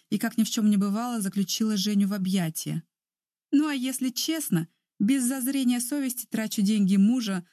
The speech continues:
на косметологов и прочие атрибуты жизни супруги скромного сельского миллионера.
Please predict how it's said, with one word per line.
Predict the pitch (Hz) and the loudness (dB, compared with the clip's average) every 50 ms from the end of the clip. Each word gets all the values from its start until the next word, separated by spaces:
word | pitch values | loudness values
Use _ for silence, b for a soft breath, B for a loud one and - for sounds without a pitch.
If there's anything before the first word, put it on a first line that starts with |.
| b b b _ | b b b _
на | 185 180 170 | 4 4 4
косметологов | - 180 170 - 170 160 165 - 208 247 269 269 262 240 196 202 180 - _ _ _ _ _ _ | 4 0 2 2 2 2 2 -2 -4 -2 -2 -4 -4 -4 -6 -6 -8 -8 _ _ _ _ _ _
и | - 330 | -4 -4
прочие | - - 320 320 311 294 - 302 262 | -4 -2 -4 -4 -4 -4 -4 -4 -4
атрибуты | 240 247 - 254 254 220 226 233 233 - 208 | -4 -4 -2 0 0 2 0 0 -2 -2 -2
жизни | 202 208 226 214 185 190 | 0 2 0 2 2 0
супруги | 185 - - 180 - - 226 285 320 254 226 208 196 - _ _ _ - | 0 0 -2 -4 -2 -2 -2 0 0 0 -2 -4 -6 -8 _ _ _ -14
скромного | - - - 294 302 262 254 254 240 226 | -10 -4 -4 -2 0 2 0 0 0 -4
сельского | 233 - 240 226 208 - - - 208 208 | -4 -4 -4 -4 -4 -6 -4 -2 0 2
миллионера. | 202 208 214 214 214 214 214 208 190 170 160 160 151 135 170 | 4 4 4 2 0 0 2 2 4 2 2 0 -4 -6 -10